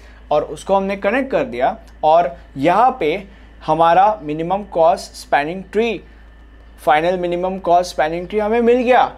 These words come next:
ठीक है? और वो कैसे? तुम लोग ये बोलोगे कि, "यार D के बाद ईजी और एबी तो है, उसको क्यों नहीं connect करते?" अगर हमने ईजी और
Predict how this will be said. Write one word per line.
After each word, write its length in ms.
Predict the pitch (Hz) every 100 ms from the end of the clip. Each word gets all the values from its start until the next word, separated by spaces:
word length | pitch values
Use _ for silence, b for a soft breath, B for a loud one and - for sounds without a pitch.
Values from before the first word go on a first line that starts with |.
| - - - - - - - - -
ठीक 200 | 147 214
है? 200 | 185 B B B 151
और 160 | 175
वो 120 | 233 240
कैसे? 400 | 220 202 208 247 156 - - -
तुम 140 | 180 185
लोग 180 | 208
ये 80 | 214
बोलोगे 400 | 202 208 208 214
कि, 200 | 208 240 233 b b 165
"यार 360 | 190 233 254 - -
D 340 | 151 170 190
के 140 | 208 233
बाद 320 | 220 220 220 - 170
ईजी 320 | 180 180 214
और 220 | 226 - -
एबी 260 | 190 196 233
तो 120 | 247
है, 340 | 254 269 175 - - - - - - - - - - 185
उसको 320 | 180 - 247
क्यों 160 | 240
नहीं 140 | 254 262
connect 320 | 262 254 254
करते?" 360 | 247 220 233 226 - B B B
अगर 260 | 175 190 254
हमने 260 | 247 240 262 262
ईजी 300 | 202 196 202
और 160 | 247